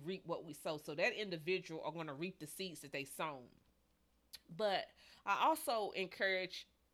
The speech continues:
us women to stop putting the males down, especially African American men.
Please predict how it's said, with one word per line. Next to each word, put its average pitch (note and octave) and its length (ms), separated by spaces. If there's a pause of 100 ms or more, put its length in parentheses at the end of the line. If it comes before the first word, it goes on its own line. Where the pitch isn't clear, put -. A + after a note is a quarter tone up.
(480)
us F#3 260
women F3 340 (140)
to E3 440
stop - 540
putting F3+ 500 (340)
the F3 120
males E3 480
down, D3 540 (960)
especially B3+ 420
African E3 440
American D3+ 440
men. C#3 360